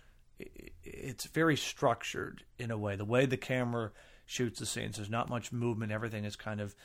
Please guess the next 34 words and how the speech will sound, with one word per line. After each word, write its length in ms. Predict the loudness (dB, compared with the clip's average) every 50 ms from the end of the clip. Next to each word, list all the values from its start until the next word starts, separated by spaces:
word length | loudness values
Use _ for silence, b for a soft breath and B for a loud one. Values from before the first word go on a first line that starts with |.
| b b b b b -8
at 140 | -6 -4 -2
a 80 | -2 -4
standstill. 680 | -4 -4 -2 0 0 0 -2 -2 -4 -4 -2 -2 0
It's 240 | 0 -2 -4 -6 -8
a 100 | -8 -6
lot 200 | -4 -2 -2 -2
of 100 | -2 0
wide 380 | 2 4 4 4 4 2 -2
shots, 500 | -4 -4 -2 -2 0 -2 -2 -4 -8 -12 b b b b b b
uh, 120 | -6 -6 -4
very, 280 | 0 2 2 4 4
very 220 | 4 4 4 2 2
few 220 | 0 -2 -4 -4
close-ups, 600 | -4 0 2 2 2 2 0 -2 -4 -6 -6 -6
and 80 | -6 -4
it 60 | 2
makes 320 | 4 6 6 6 4 2
it 60 | 4 4
almost 320 | 4 4 2 -2 -4 -4
feel 400 | -2 0 0 0 0 0 -2 -4 B B B B B B B B
kind 160 | -4 -2 -2
of 120 | -2 -2 -4 B B B B B B
oppressive 720 | -14 -4 6 8 8 8 8 4 0 -2 -4 -4 -6 -6 -6
and, 220 | -6 -6 -6 -8 -6
and, 240 | -6 -4 -4 -6 -6 -6
and, 240 | -4 -4 -4 -6 -6
and 220 | -6 -6 -2 4
larger 400 | 8 10 10 10 8 6 2 -2
than 280 | -2 -2 -2 -2 0 4
life, 360 | 6 6 8 6 6 4 0
and 80 | -2 -2
almost 280 | 0 0 -2 -2 -2
as 140 | -4 -4 -4
if 140 | -4 -6